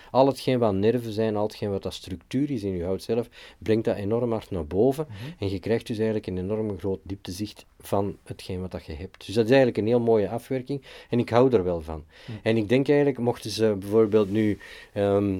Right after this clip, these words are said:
Speaker 1: ja, op kasten of zoiets, hè. Nu, het is iets minder duurzaam dan, dan vernis, omdat
Speaker 2: Mhm.
Speaker 1: je eigenlijk, maar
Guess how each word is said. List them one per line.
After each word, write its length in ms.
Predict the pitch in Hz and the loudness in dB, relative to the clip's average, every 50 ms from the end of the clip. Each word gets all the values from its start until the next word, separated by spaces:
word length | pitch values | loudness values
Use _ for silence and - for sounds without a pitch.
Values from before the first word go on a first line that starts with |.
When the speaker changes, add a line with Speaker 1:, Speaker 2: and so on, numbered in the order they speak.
| 87 - | -6 -4
Speaker 1:
ja, 260 | - 101 107 113 120 | -2 2 4 4 4
op 220 | - 110 - - | 4 2 -2 -4
kasten 420 | - - 131 - - - - 151 147 | -2 -2 -2 -2 -2 0 2 2 2
of 100 | 131 - | 2 -2
zoiets, 420 | - - 113 107 107 104 104 - | -2 0 0 2 2 0 0 0
hè. 200 | - 127 143 - | -2 0 0 -2
Nu, 380 | 120 117 113 113 123 123 131 123 | -4 -4 -2 2 2 4 4 2
het 160 | 107 - - | 0 0 -4
is 180 | 120 - - | -6 -4 -6
iets 320 | - - 165 165 - - - | -6 -6 -6 -6 -4 -4 -2
minder 340 | 143 151 160 151 127 98 90 | 0 2 2 2 0 0 2
duurzaam 540 | 110 127 147 147 139 143 139 131 123 120 | 4 4 4 4 2 -2 -2 -2 -2 -2
dan, 340 | 107 107 104 101 98 98 87 - | 0 0 0 0 -2 -4 -4 -6
dan 420 | 98 92 92 90 87 82 76 - - - | -8 -8 -6 -6 -6 -8 -10 -10 -12 -16
vernis, 440 | 90 - - - 85 98 - - - - | -16 -14 -12 -8 -6 -6 -6 -6 -8 -8
omdat 220 | 101 95 92 - | -6 -6 -6 -6
Speaker 2:
Mhm. 80 | - 85 | -6 -8
Speaker 1:
je 40 | 95 | -8
eigenlijk, 340 | - 101 107 120 120 107 117 | -8 -4 -4 -4 -4 -2 -2
maar 160 | 110 107 104 | -2 -2 -2